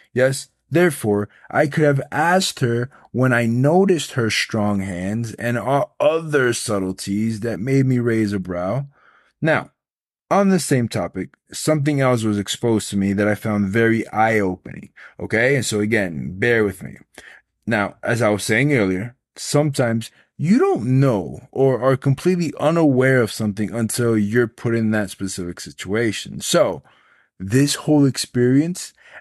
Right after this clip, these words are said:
actually then had me think about the times I've gotten a boner on the dance floor. You see, maybe the woman wasn't expecting it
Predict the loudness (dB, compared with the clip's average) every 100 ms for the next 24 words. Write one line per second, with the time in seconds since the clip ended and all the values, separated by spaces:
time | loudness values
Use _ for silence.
0 | _ -4 -2 -6 -4 -2 -2 0 0 0
1 | 0 0 -2 -4 -6 -4 -4 -4 -6 -8
2 | -18 -20 _ -6 0 2 2 2 -2 -8
3 | _ _ -2 2 4 4 2 0 0 0
4 | 0 -2 -2 -2 0 -2 -6 -12 -20 _
5 | _ _ 0 2 2 0 -2 -4 -8 -14
6 | -16 -18 _ _ _ _ -4 2 2 2
7 | -4 -20 _ 0 2 2 2 2 4 4
8 | 4 2 2 2 0 -2 -4 -6 -4 -4
9 | -4 -4 -2 -2